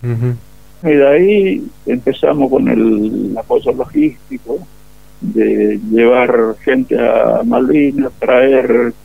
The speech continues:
Speaker 2: llevar abastecimiento, digamos, de
Speaker 1: Claro.
Speaker 2: transporte de personal,
Speaker 1: Ujú.
Speaker 2: todas esas cosas hicimos.
Speaker 1: Por ahí cuando se
Speaker 2: Y
Speaker 1: menciona
Speaker 2: bueno.
Speaker 1: a las escuadrillas de transporte, en el caso de los aviones, uno se imagina
Speaker 2: Sí.
Speaker 1: al Hércules.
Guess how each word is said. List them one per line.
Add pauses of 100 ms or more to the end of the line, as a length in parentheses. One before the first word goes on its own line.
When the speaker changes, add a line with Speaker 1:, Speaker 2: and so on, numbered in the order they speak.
(280)
Speaker 2:
llevar
abastecimiento,
digamos,
de (280)
Speaker 1:
Claro. (320)
Speaker 2:
transporte
de
personal, (260)
Speaker 1:
Ujú. (360)
Speaker 2:
todas
esas
cosas
hicimos. (480)
Speaker 1:
Por
ahí
cuando
se
Speaker 2:
Y
Speaker 1:
menciona
Speaker 2:
bueno.
Speaker 1:
a
las
escuadrillas
de
transporte,
en
el
caso
de
los
aviones, (320)
uno
se
imagina
Speaker 2:
Sí.
Speaker 1:
al
Hércules.